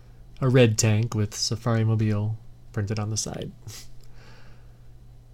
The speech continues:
With a total disregard or ignorance of s-, sovereignty or borders or politics of <laughs> any kind,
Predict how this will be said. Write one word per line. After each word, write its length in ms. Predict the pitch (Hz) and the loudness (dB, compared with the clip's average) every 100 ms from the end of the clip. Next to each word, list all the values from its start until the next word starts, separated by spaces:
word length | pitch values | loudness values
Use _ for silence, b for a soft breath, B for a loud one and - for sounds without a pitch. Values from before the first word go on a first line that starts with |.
| - - - - | -20 -20 -20 -12
With 160 | 143 - | -8 -6
a 80 | |
total 400 | - - 185 151 | -4 4 6 6
disregard 760 | 135 147 143 135 127 120 123 113 | 8 8 8 8 4 4 4 2
or 320 | 101 98 104 - - - 147 | 0 -2 -4 -10 -20 -6 -2
ignorance 640 | 127 127 123 127 - - | 2 4 4 4 2 2
of 180 | - 147 | -4 -8
s-, 260 | - - - - | -4 -4 -6 0
sovereignty 840 | - - 135 135 131 135 127 127 110 | 4 6 6 6 6 6 6 4 2
or 200 | 95 95 | 0 -4
borders 800 | 98 127 139 135 131 127 127 110 | 4 8 10 10 8 8 4 0
or 320 | - - 135 139 - | -4 -4 -6 -10 -4
politics 500 | - 139 123 131 - | 0 2 2 2 4
of 80 | 120 | 6
<laughs> 120 | 113 | 6
any 80 | 147 | 6
kind, 460 | - 160 127 120 | 6 6 6 4